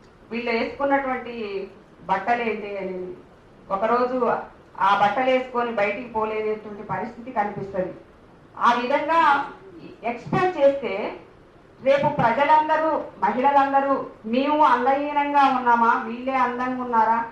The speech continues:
అంటే ప్రజ-, మహిళలందరూ కూడా వాళ్ళు ఏవైతే కాస్మెటిక్ వాడారో వాటన్నిటిని వినియోగించుకుంటే మనమందరం కూడా అందంగా ఉంటామని చెప్పేసి వాళ్ళ ఉత్పత్తులన్నిటినీ, ఆ, ప్రచారం చేసి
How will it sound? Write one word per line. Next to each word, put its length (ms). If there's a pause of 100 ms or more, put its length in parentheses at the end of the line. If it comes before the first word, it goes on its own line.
(180)
అంటే 400
ప్రజ-, 320 (260)
మహిళలందరూ 760
కూడా 280
వాళ్ళు 640 (280)
ఏవైతే 480
కాస్మెటిక్ 1040 (280)
వాడారో 960
వాటన్నిటిని 840
వినియోగించుకుంటే 880
మనమందరం 640
కూడా 380 (400)
అందంగా 520
ఉంటామని 400
చెప్పేసి 380
వాళ్ళ 360
ఉత్పత్తులన్నిటినీ, 1300 (340)
ఆ, 100
ప్రచారం 640
చేసి 460